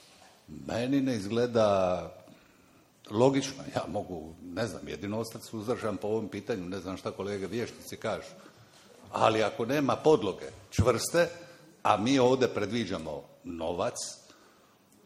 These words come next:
dakle, pitao je kolega Radojković hoće li se vršiti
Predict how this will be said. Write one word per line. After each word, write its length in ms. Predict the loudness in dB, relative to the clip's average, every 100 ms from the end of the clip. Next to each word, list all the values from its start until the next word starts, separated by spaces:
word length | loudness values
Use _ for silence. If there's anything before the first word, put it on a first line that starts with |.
| -16
dakle, 440 | -2 2 4 4 0
pitao 360 | 0 4 6
je 60 | 4 2
kolega 340 | 0 0 0
Radojković 600 | 0 -2 -4 -2 -6 -8
hoće 280 | -10 -12 -14
li 60 | -14
se 80 | -12
vršiti 460 | -10 -10 -12 -14